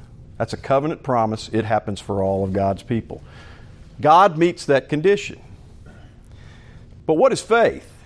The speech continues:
There are many in Christianity who say, "No, faith is man's condition. That's the condition man must meet. He just must believe.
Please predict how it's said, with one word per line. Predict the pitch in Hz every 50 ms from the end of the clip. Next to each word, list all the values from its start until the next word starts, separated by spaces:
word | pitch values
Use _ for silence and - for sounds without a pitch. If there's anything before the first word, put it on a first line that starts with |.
| -
There | - 131
are | 139
many | 165 226 247 247 226 185
in | 156 143
Christianity | 131 - 170 156 - - 160 175 214 196
who | 151
say, | - - 135 117 101
"No, | 95 117 117
faith | - - - 214 254 269 254 - - -
is | 160 147 123 98
man's | 104 110 120 143 175 208 220 214 208 190 160 135 -
condition. | - - 139 123 113 120 110 98 - 95
That's | 92 120 185 233 -
the | - 339
condition | - 277 262 240 254 254 - - 208 185 160
man | 156 160 160 156 147 135
must | 123 113 104 95 - -
meet. | 104 95 80 - - - - - - - - - - - - - - - - - - - - - -
He | 151
just | 147 - 254 247 -
must | 196 220 208 - - 165
believe. | 175 175 185 247 269 208 127 - - - - - - -